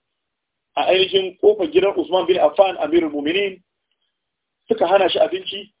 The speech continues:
suka hana shi ruwa kwanaki mai yawa, suka takura masa, har wasu suka hau ta katanga suka kashe shi. An gane wannan ko? Dama wannan shine manufa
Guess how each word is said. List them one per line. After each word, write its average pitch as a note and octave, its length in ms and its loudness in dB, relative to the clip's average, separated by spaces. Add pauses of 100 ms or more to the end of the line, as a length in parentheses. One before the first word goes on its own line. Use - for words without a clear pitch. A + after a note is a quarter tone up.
(120)
suka - 180 -2
hana F3+ 220 0
shi F#3 120 0
ruwa F#3+ 220 6
kwanaki E3+ 360 0
mai F3 140 2
yawa, F#3+ 280 4 (500)
suka - 260 0
takura G3 520 2
masa, G3 360 0 (580)
har G3+ 200 6
wasu G3+ 320 0
suka F3+ 180 -2
hau F3 200 0
ta G3 100 -4
katanga F#3 460 0
suka F3 120 -6
kashe D3 220 -4
shi. - 220 -8 (1040)
An D#3 100 -6
gane F3 120 2
wannan E3+ 220 -4
ko? F3+ 240 0 (520)
Dama G#3 300 4
wannan G#3 260 -2
shine F#3 320 -2
manufa G#3 500 0